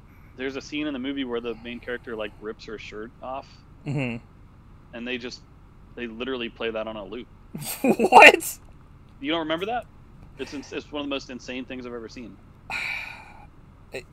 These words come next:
Speaker 2: I don't really
Speaker 1: They play it,
Speaker 2: no.
Speaker 1: like, on a loop during the credits. It's ridiculous.
Speaker 2: So apparently
Speaker 1: It's, like,
Speaker 2: Howling
Speaker 1: pure
Speaker 2: Two
Speaker 1: exploitation.
Speaker 2: was released on Blu-ray by Scream Factory, which I had no clue.
Speaker 1: Nice.
Speaker 2: Well,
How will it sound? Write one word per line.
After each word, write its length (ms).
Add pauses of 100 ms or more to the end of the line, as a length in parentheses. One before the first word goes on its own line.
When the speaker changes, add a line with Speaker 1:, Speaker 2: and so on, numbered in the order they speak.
Speaker 2:
I 100
don't 360
really 360
Speaker 1:
They 60
play 220
it, 60
Speaker 2:
no. 40
Speaker 1:
like, 240 (180)
on 140
a 60
loop 260 (100)
during 200
the 80
credits. 520
It's 180 (100)
ridiculous. 600 (120)
Speaker 2:
So 140
apparently 320
Speaker 1:
It's, 80
like, 80
Speaker 2:
Howling 180
Speaker 1:
pure 180
Speaker 2:
Two 380
Speaker 1:
exploitation. 500
Speaker 2:
was 280
released 560
on 320
Blu-ray 680
by 120
Scream 260
Factory, 540 (440)
which 160
I 120
had 180
no 160
clue. 160
Speaker 1:
Nice. 440 (2000)
Speaker 2:
Well, 280